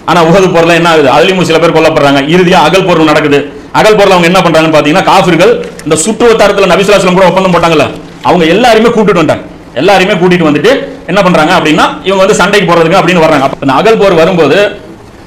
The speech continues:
மக்காவாசிகள் இடத்துல மூணு ஆப்ஷன் தான் இருந்தது. ஒண்ணு, ரசூலுல்லாஹ் ஆரம்பத்துல கேட்டாங்களே, "எனக்கு உதவி செய்யுங்க, ரோமாபுரி பாரசீகத்துக்கு போலாம்," அதுக்கு ஒத்துக்கணும். யார்கிட்ட? காஃபிர்கள்ட்ட இருந்த ஒரே ஆப்ஷன். ஏன்னா நிம்மதியா தொழில் கூட செய்ய விட மாட்டேங்கிறாரு.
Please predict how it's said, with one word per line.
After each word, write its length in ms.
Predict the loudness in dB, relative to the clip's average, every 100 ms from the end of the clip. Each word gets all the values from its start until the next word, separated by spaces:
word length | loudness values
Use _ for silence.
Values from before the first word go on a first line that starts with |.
| -6
மக்காவாசிகள் 540 | -4 0 2 2 0 0
இடத்துல 200 | 0 0
மூணு 200 | 0 0
ஆப்ஷன் 200 | 0 0
தான் 140 | 0
இருந்தது. 160 | 0 -2 0
ஒண்ணு, 280 | 0 0 -2 -10 -20 -20 -20 -10
ரசூலுல்லாஹ் 240 | -6 -2 0
ஆரம்பத்துல 400 | 0 0 -2 -2
கேட்டாங்களே, 340 | 0 0 -2 -6 -18 -20 -20 -10
"எனக்கு 200 | -6 -2
உதவி 140 | -2
செய்யுங்க, 380 | 0 0 0 -2 -8 -8 -2
ரோமாபுரி 360 | 0 0 0
பாரசீகத்துக்கு 640 | 0 -2 -2 -4 -6 -8 -10 -6
போலாம்," 300 | -2 -2 -2 -10 -20 -20 -8
அதுக்கு 280 | -2 0
ஒத்துக்கணும். 360 | 0 0 0 -2 -8 -16 -20 -12
யார்கிட்ட? 340 | -4 -2 -2 0
காஃபிர்கள்ட்ட 340 | 0 0 0
இருந்த 300 | 0 0 -2 -2
ஒரே 160 | -2 0
ஆப்ஷன். 340 | 0 -4 -8 -10 -16 -6
ஏன்னா 40 |
நிம்மதியா 500 | -2 0 0 2 2
தொழில் 220 | 2 2
கூட 120 | 2 2
செய்ய 180 | 2
விட 120 | 2 0
மாட்டேங்கிறாரு. 540 | 0 0 -2 -4 -8